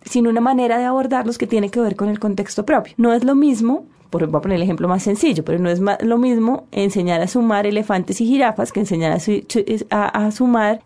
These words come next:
ñeques y chigüiros, que son los animales propios de la región. Es un ejemplo demasiado simple, pero quiero, con e-, con eso quiero evidenciar y quiero significar que si hay una mane-, si hay unas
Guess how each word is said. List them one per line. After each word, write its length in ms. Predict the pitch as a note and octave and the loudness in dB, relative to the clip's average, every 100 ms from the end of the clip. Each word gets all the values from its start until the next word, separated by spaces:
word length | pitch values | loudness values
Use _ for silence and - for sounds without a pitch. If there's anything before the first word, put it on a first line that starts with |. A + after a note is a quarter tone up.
| A3 | 2
ñeques 520 | B3 A#3 A3 B3 B3+ | 4 4 2 0 0
y 120 | B3 | -2
chigüiros, 560 | A#3 C4 A#3+ C#4 A3+ A#3+ | 0 2 2 2 2 0
que 100 | A#3 | 0
son 140 | G3 | 0
los 140 | F3 F#3+ | 0 0
animales 520 | G#3 F#3+ F3 E3+ F#3 | 2 2 2 0 0
propios 260 | G3+ G3 | 0 0
de 60 | G3+ | 2
la 60 | A3 | 2
región. 240 | C#4 G#3 | 2 0
Es 100 | E3+ | 0
un 80 | A3 | 2
ejemplo 360 | A#3 B3 G#3+ | 2 2 2
demasiado 380 | B3 F3 G3 F3 | 2 2 0 0
simple, 360 | - A#3 C3 - | 2 0 0 -2
pero 160 | G3+ A#3 | 0 2
quiero, 360 | A#3 A#3 A#3+ | 2 2 2
con 160 | C4 A3+ | 0 0
e-, 180 | A3 G#3+ | 0 0
con 180 | A3+ | 0
eso 220 | A3 G#3+ A3 | 0 0 -2
quiero 180 | C4+ | 0
evidenciar 460 | C#4 C#4 C4+ A3 G#3 | 2 2 2 0 -2
y 60 | G3+ | 0
quiero 160 | A#3 | 0
significar 680 | A3+ A#3+ A#3 A3+ G#3 F#3 F#3 | 2 2 2 0 0 0 -2
que 180 | - A#3+ | -2 -2
si 120 | B3 | 0
hay 200 | A#3 A#3+ | 0 2
una 200 | B3+ C#4 | 2 2
mane-, 320 | C4+ C4+ A3 - | 2 2 0 -2
si 100 | A#3+ | 0
hay 120 | B3 | 2
unas 220 | B3 C4 | 0 -2